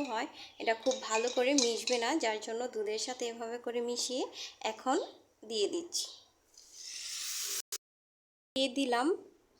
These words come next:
দুটো দারচিনি আর একটা এলাচ মাঝখানটা ফেড়ে। দিচ্ছি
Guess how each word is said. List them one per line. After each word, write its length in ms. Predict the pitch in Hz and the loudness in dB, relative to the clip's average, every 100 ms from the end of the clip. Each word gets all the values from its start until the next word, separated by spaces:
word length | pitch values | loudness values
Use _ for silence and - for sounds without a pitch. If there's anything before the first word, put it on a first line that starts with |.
| - _ _ 226 | -20 _ _ -4
দুটো 360 | 254 247 285 349 - - - - - - _ _ - | -4 0 2 2 0 -8 -16 -12 -12 -14 _ _ 0
দারচিনি 640 | 240 233 - - 254 294 392 226 | 4 4 4 2 4 2 2 2
আর 80 | 226 - 220 | 0 0 -4
একটা 240 | - 269 359 - - 226 | -4 -2 -2 -4 0 2
এলাচ 240 | 202 - - 226 | 2 0 -2 -2
মাঝখানটা 520 | 220 - 233 233 302 381 | 0 -2 -2 -2 -2 0
ফেড়ে। 300 | 226 196 180 - - _ _ _ _ _ _ _ _ _ _ _ 311 | 2 2 2 0 -10 _ _ _ _ _ _ _ _ _ _ _ 2
দিচ্ছি 200 | 302 | 4